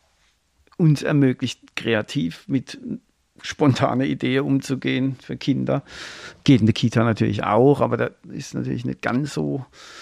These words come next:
da muss man natürlich bestimmte Regeln einhalten. Würdest du sagen,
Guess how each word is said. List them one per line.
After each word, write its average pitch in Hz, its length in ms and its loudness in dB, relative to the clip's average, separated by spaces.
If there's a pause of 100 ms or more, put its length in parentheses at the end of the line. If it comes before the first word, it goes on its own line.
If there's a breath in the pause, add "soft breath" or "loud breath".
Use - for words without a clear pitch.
(200 loud breath)
da - 60 -10
muss 123 200 -4
man 127 120 -2
natürlich 123 280 -4
bestimmte 120 480 -2
Regeln 117 300 -2
einhalten. 131 320 0
Würdest 135 280 6
du 143 40 6
sagen, 123 520 4